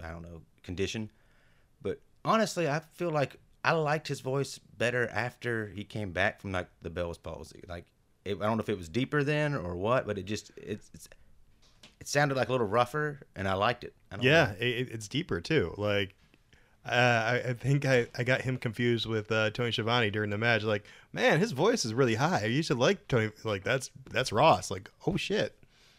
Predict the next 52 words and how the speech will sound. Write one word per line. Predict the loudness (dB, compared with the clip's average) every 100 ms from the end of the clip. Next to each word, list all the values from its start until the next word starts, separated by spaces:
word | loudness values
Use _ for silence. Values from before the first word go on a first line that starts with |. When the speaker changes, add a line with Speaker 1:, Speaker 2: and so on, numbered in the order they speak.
| _ _
Speaker 1:
Yeah, | -12 -2
I | 0
remember | 0 -2
when | -4
he |
first | -2 -2
came | -2 -4
to | -2
W | -2 0
W | 0
F | 0
and | -4
he |
had | -4
a | -4
higher | -4 -4 -6
voice, | -10 -12
and | -12
I | -12
didn't | -12 -12 -12
really | -10
like | -10 -12
it | -14
that | -18 -18
much. | -20 -20 _ _ _ -20
But | -20 _ _ _ _ _ _ _
maybe | -6 -2
I |
was | 0 -2
just | -2
too | -4 -4
used | -6 -6
to | 0
Vince | 2 2 -2
and | -6
what | 0 0
a | 0
maneuver. | -2 -4 -6 -8 -6 -4
Speaker 2:
Yeah. | -4 -4
He's | -2 -2
still | 2 2 2
the |
be-, | 0 -6
I | -2
mean, | -2 -2 -4 -6 -12 _ _ -20 -20 -20 -20 _ _ -4
one | 2 4
of |
the | 4
best | 4 2 2
commentators | 0 0 0 0 0
ever, | 0 0 0 -4
though. | -4 -4 -8